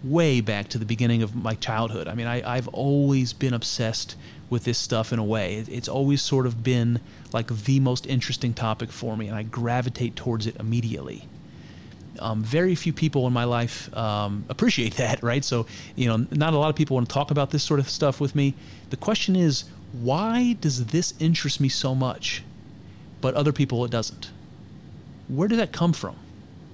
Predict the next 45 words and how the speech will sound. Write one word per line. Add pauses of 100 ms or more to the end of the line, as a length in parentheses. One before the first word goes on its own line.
(280)
There's
nobody
in
my
family
ha-,
has
these
interests. (920)
Uh,
you
know,
it's
not
something
that
was
taught
to
me. (120)
It's
something
that
sort
of (320)
just, (1040)
you
know,
emerged (120)
from
my
spirit,
you
know,
for
lack
of
a
better
word.
It's,
it's
always
been
there.